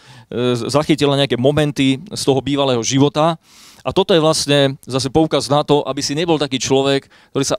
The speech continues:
obraciaš do minulosti, ktorý, ktorý hľadáš v minulosti nejaké, e, <clears throat> nejaké východiska, alebo sa obzeráš za minulosťou ako, ako za, za niečím, za časom, kedy bolo dobré, e, ako mi tam bolo dobré, také, takéto,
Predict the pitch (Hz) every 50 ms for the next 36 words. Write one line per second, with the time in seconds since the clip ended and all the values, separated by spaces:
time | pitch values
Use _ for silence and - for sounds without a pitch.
0 | - - 170 165 170 160 151 - - 139 131 113 117 123 123 127 131 131 131 123
1 | 117 113 113 - - - 123 123 131 139 135 - - 131 127 123 127 127 123 -
2 | - 135 127 123 127 123 117 117 131 151 147 147 139 127 113 117 131 147 143 139
3 | 139 131 - - 131 131 127 123 123 110 - 120 120 120 - - 123 120 123 123
4 | 123 - - _ _ _ _ - 175 180 156 123 101 101 127 135 120 135 113 117
5 | 139 139 - 151 139 131 135 - - - 139 143 147 151 147 - - - - -
6 | - - - _ _ - 139 160 160 156 151 139 143 139 143 139 143 - _ _
7 | _ _ _ _ _ - 143 - - 165 165 151 160 156 143 139 135 113 123 127
8 | 131 143 151 151 147 143 139 135 - - 135 135 131 131 - 123 - 131 123 113
9 | - 135 127 - 127 104 - 147 147 - - 123 135 151 156 160 156 156 147 -
10 | - 139 135 135 135 139 143 165 139 123 131 127 - - 160 160 - - 147 139
11 | 139 139 139 135 - 131 131 123 117 117 110 101 92 117 131 131 139 131 135 135
12 | 139 135 - _ _ 135 131 127 - 120 127 127 131 131 - 135 147 - 160 143
13 | 139 - 139 135 127 123 127 120 117 123 120 127 120 120 120 123 127 147 - 131
14 | 127 - 127 123 - 131 127 - 127 113 - 127 123 123 123